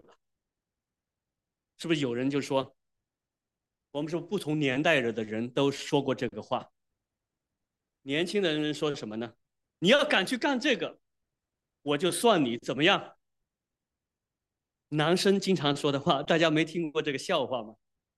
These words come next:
？“你要敢做这个，我就算你厉害。”是不是大家觉得很，就很，你，我们现在变四五十岁的人就觉得当时神要跟我们说这句话，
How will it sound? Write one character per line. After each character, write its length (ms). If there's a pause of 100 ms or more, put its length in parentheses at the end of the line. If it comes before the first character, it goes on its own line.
(640)
？“你 100
要 80
敢 240
做 140
这 180
个， 280
我 60
就 120
算 220
你 80
厉 220
害。” 260 (1800)
是 500
不 40
是 40
大 120
家 220
觉 220
得 180
很， 320 (760)
就 80 (580)
很， 300 (200)
你， 420 (100)
我 100
们 100
现 120
在 140
变 340
四 180
五 120
十 160
岁 180
的 120
人 180
就 120
觉 140
得 100
当 220
时 240
神 200
要 100
跟 140
我 40
们 80
说 200
这 140
句 100
话， 200